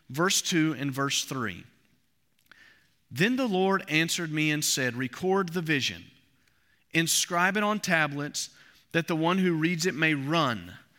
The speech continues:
For the vision is yet for the appointed time.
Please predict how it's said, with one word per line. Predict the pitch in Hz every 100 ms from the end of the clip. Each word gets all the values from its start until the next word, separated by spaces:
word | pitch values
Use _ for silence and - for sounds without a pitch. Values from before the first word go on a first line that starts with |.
| _ _ _ -
For | 190
the | 175 175
vision | 151 240 226 247
is | 202 147
yet | 175 190
for | - 190
the | 175
appointed | 143 - 226 233 220 135 117
time. | 113 98 65